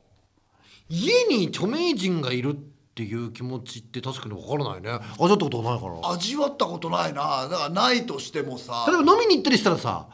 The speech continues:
Speaker 2: うん。
Speaker 1: 例えばまあ、し-、先輩方もいるじゃない。別にまあ家にいる、た-、確かに別に思わないもんな。
Speaker 2: うん。
Speaker 1: 例えば目の前に売れてる人がいてもな。
Speaker 2: あ、思わない思わない思わない。
Speaker 1: 家に「ただいま」って帰って。
Speaker 2: で、
Speaker 1: うん。
Speaker 2: じゃあなんかわからない。でも全然、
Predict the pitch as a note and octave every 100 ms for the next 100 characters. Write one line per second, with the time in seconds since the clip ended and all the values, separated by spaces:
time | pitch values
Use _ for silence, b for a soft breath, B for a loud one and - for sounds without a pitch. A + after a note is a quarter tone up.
0 | b C#3+ C3 G#3+ B3+ G3 E3 C3+ - -
1 | C4 A#3+ G#3+ G#3+ G#3 G#3 D3+ B2 A#2+ -
2 | F2+ b b b b b b _ - C#4
3 | D#4+ D#4 C#4+ C4+ A3+ D#4+ F4+ A3+ G#3+ G#3+
4 | B3 A#3+ E4+ F4 C4 F#3+ G3+ B3 A#3+ A3+
5 | - - _ _ - - B3+ A#3+ G#3 B2
6 | A2+ A#3+ D#4+ - - _ _ D3 C#3+ A#2+
7 | A#2+ - E3 D3 E3 D3+ C#3 B2+ B2+ D3+
8 | D3 C#3+ A#2 G#2+ G#2 E2+ G#2+ G#2 - B3
9 | B3+ B3+ G3+ G3 F#3 D#3 D#3 D4+ F4 D#4
10 | C4+ C#4+ D4+ E4+ E4 C#4+ B3 B3 - -
11 | D#4+ B3 A#2 - - - D#4 D4 F3 -
12 | - - - G#2+ G2 C#3+ E3 F3 C#3 C#3
13 | E3 C#3+ C#3 D3+ D#3 D#3+ C#3 C3 F#3 D3
14 | F#3+ F#3 F#3+